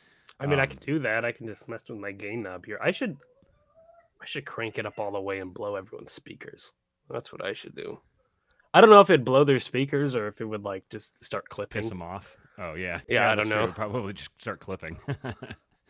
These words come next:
Speaker 1: And sound really distorted.
Speaker 2: Your, uh, your mortal enemy is threatening to make Ohio and Michigan band together against Texas.
Speaker 1: Ain't gonna happen.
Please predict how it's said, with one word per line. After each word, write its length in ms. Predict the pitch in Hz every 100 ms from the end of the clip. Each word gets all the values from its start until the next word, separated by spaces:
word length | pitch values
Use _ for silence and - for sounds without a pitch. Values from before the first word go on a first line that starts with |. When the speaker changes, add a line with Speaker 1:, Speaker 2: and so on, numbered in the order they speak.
| - -
Speaker 1:
And 100 | 113
sound 300 | 104 110 107
really 180 | 107 104
distorted. 580 | 101 - 107 104 104 107 - - - _ _ _ _ _ _ _ _ -
Speaker 2:
Your, 280 | 95 117 110 101
uh, 40 |
your 160 | 95 107
mortal 380 | 110 127 123 117
enemy 460 | 107 123 117 90 98 -
is 280 | 104 92
threatening 500 | - 113 113 120 107 101
to 60 |
make 220 | 98 92 -
Ohio 460 | 110 82 98 101 98
and 140 | 87 90
Michigan 560 | 101 - 92 87 82 - 92
band 300 | 98 98 95
together 380 | 95 95 92 95
against 260 | 82 80 -
Texas. 580 | 98 - 76 67 - - _
Speaker 1:
Ain't 200 | 120 117 110
gonna 140 | 113
happen. 380 | 107 98 - 98